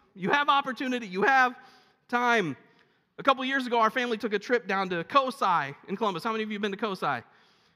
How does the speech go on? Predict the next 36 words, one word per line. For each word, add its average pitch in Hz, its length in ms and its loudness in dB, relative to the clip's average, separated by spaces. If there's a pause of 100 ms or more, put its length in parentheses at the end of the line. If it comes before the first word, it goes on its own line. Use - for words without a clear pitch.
It's 214 160 -4
a 247 40 -6
great 269 280 2
place. 269 280 -2
If 226 80 -10
you 247 80 -6
don't 294 140 0
know 294 80 -2
what 269 140 -2
Cosi 247 420 -2
is, 240 180 0
it's 233 140 -6
a 208 80 -4
science 254 460 0
center 233 240 -2
where 220 100 -2
they 208 80 -2
have 220 160 -2
all 214 120 -4
sorts 220 220 -4
of 175 100 -10
exhibits 247 680 -6
and 131 160 -6 (460)
interactive 254 560 0
things 269 320 -6
that 170 120 -12
the 151 240 -8 (160)
whole 269 220 -2
family 254 380 -4
can 240 180 -4
enjoy. 202 280 -4
So 196 120 -8
we 185 80 -4
get 320 180 -10
to 294 80 -8
Cosi. 180 580 -4